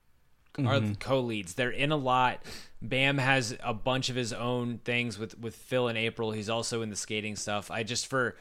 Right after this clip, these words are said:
Speaker 1: for a sense of the supporting players, I think that's who we, we say is off the table.
Speaker 2: Mm-hmm. I would agree.
Speaker 1: Who, who do you, who shines in this one?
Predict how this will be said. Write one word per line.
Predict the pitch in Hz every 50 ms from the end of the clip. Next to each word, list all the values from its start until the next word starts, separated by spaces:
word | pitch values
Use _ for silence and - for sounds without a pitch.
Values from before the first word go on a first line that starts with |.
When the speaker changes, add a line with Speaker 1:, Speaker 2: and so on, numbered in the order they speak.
| - - - - - - - - - - - - _
Speaker 1:
for | - 143
a | 131
sense | - - 165 170 160 -
of | 165 131 104 - 95 113
the | 123 131
supporting | 117 - - 120 - - - 127 135 135 127 120 113 107
players, | - - - 110 101 92 85 73 65 - - - - -
I | - 117
think | 113 - 143 139 120 110 95
that's | 101 117 110 117 110 - -
who | - 131 123 117
we, | 113 113 110 107 104 90
we | 104 110 107
say | 101 - - 117 107 101 98 98 98
is | 95 95 - -
off | - 107 104 104 - -
the | - 98
table. | - - - 95 82 - 58 57 - - - - _ _ _ - -
Speaker 2:
Mm-hmm. | 143 123 113 117 113 110 107 107 - - - _ - -
I | 127
would | 123 120
agree. | 113 104 117 113 110 107 117 - - - - - - - - - - 110
Speaker 1:
Who, | 127 143 151 151 151 151 147 123 - -
who | - 113 120 139 165 180
do | 170
you, | 165 156 151 147 143 135 110 - - - -
who | 113 120 151
shines | 139 - - - 131 113 113 113 110 98 82
in | 85 76
this | 71 71 - -
one? | - 50 -